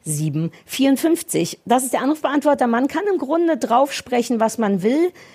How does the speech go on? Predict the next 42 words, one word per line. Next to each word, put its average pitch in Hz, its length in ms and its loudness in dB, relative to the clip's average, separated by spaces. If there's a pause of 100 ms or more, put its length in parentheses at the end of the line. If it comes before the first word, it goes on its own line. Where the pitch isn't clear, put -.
(140)
Wenn 262 400 2
mir 269 120 6
jemand 254 380 2
zur 240 120 2
Anmeldung 262 540 4
der 226 120 2
Eheschließung 247 760 0
konkret 214 360 0
helfen 226 240 2
könnte, 233 260 0
wär's 220 200 2
mir 220 100 0
fast 214 240 -2
am 202 120 0
liebsten. 285 380 -2
Sonst 247 300 0
kann 247 140 2
man 240 100 2
aber 220 140 2
auch 214 60 2
sagen, 208 360 2
wie 202 80 0
man 190 180 2
uns 370 280 -2
findet, 294 320 2
wie 214 60 0
man 180 180 0
andere 233 280 0
findet. 226 340 0 (280)
Man 214 140 2
kann 214 180 2
Serien 214 300 2
empfehlen, 285 500 0
man 220 140 0
kann 220 180 0
sich 202 160 -4
versuchen 240 540 2
einzufordern, 226 760 0
dass 208 200 0
wir 190 100 0
Serien 185 400 2
gucken. 311 460 -2